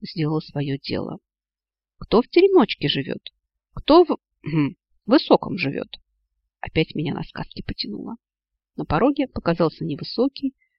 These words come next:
щуплый ангел. Похож,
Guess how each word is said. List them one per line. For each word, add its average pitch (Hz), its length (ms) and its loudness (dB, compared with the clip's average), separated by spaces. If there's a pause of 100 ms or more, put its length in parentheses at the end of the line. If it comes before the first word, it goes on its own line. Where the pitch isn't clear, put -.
(100)
щуплый 233 580 -2 (580)
ангел. 170 440 0 (880)
Похож, - 480 0